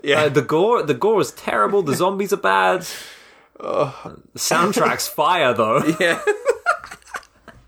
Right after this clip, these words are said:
Speaker 1: Yeah, man.
Speaker 2: Oh, fuck it. Whatever. What's
Speaker 1: Ugh.
Speaker 2: next week? Not next week, next time.
Speaker 1: Ugh. Ugh, still, still recovering. Just give me a moment.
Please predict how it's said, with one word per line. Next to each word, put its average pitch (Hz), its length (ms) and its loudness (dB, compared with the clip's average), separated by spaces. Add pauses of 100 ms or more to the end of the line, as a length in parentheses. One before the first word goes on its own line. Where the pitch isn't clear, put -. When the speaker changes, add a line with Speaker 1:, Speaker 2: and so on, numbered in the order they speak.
(1300)
Speaker 1:
Yeah, 98 360 0
man. 98 380 -4
Speaker 2:
Oh, 175 280 4
fuck - 380 -4
it. 127 160 -2
Whatever. 135 340 0
What's 165 220 0
Speaker 1:
Ugh. - 60 0
Speaker 2:
next 147 180 0
week? 135 240 0 (540)
Not 127 180 -2
next 123 180 0
week, 123 120 0
next 127 200 0
time. 113 300 4 (240)
Speaker 1:
Ugh. 120 100 -14 (1080)
Ugh, 104 420 0
still, 95 440 0
still - 220 0
recovering. 92 600 0
Just - 160 -16
give 110 120 0
me 98 80 -2
a 87 40 -4
moment. 92 320 -2